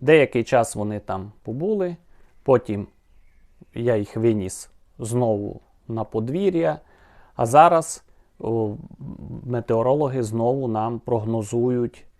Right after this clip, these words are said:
деякі морози. Два-три градуси,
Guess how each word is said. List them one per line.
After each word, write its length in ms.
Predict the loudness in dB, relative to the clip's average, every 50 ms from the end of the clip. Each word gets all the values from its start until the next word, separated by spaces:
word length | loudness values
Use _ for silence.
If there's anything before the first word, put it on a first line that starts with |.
| _ _ _ _ _ _ -8
деякі 680 | 0 2 4 4 4 4 0 -2 -4 -6 -4 -4 -4 -6 -10 -12 -6
морози. 600 | -2 0 2 4 4 4 4 2 -2 -6 -12 -16 -16 _ _ _ _ _ _ _ _ _ _ -10
Два-три 760 | -8 0 6 8 10 12 10 10 8 4 0 0 2 2 2
градуси, 800 | 2 2 4 4 4 4 2 -2 -4 -4 -4 -2 -2 -2 -4